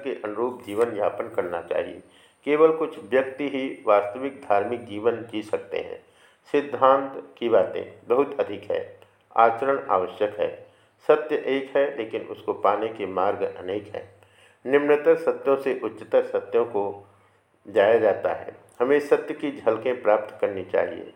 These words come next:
इसके लिए हमें कुछ कदम उठाने पड़ते हैं। आदर्शों को आत्मसात करना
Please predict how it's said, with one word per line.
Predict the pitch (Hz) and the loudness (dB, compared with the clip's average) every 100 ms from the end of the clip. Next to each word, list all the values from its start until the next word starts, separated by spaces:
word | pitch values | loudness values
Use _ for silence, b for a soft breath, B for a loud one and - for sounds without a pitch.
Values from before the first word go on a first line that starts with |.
| - | -10
इसके | 117 - 156 | -8 -2 0
लिए | 139 123 | 2 0
हमें | 120 113 | 0 -4
कुछ | 123 131 - | -4 -6 0
कदम | 113 113 113 113 b b b b b _ | 2 2 0 -10 b b b b b _
उठाने | 120 - - 131 | -6 2 4 4
पड़ते | - 95 - 90 | 0 -2 -2 -10
हैं। | 85 - - | -10 -16 2
आदर्शों | 110 113 127 120 147 | 4 6 6 6 0
को | 143 131 | 2 2
आत्मसात | - 107 - 113 101 104 - | 4 2 0 2 2 2 0
करना | 95 104 | -2 0